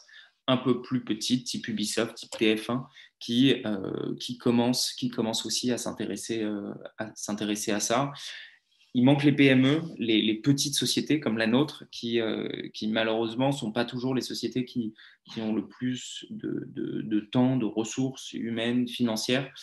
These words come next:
pour pouvoir faire appel à des cabinets pour les aider à améliorer leur mode de travail. Encore que là-dedans, vous voyez, euh, on, on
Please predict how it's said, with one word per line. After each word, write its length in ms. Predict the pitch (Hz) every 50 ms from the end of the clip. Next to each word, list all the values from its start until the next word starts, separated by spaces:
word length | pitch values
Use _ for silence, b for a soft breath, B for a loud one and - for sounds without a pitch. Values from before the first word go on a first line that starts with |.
| B B B B -
pour 120 | 110 107
pouvoir 360 | - 127 120 123 131 135 -
faire 160 | - 120 92
appel 220 | 104 107 120 120 113
à 40 | 110
des 120 | 104 -
cabinets 340 | - 117 110 110 113 120 123
pour 160 | 123 113 107
les 180 | 107 104 107 117
aider 160 | 110 120 120
à 60 | 117
améliorer 340 | 110 107 104 104 104 107 107
leur 140 | 107 107 107
mode 160 | 107 104 104
de 60 | -
travail. 520 | - - - 110 107 113 131 143 143 143 143 B B B B B B B _ -
Encore 440 | 135 127 123 - - 135 - - -
que 100 | - 143
là-dedans, 500 | 143 143 123 110 104 107 120 123 135 131
vous 180 | 123 113 107 104 110
voyez, 400 | 110 107 107 117 120 123 123 117
euh, 180 | 107 107 101 - - - 104 104 - - _ -
on, 120 | - - - - _ -
on 120 | 117 110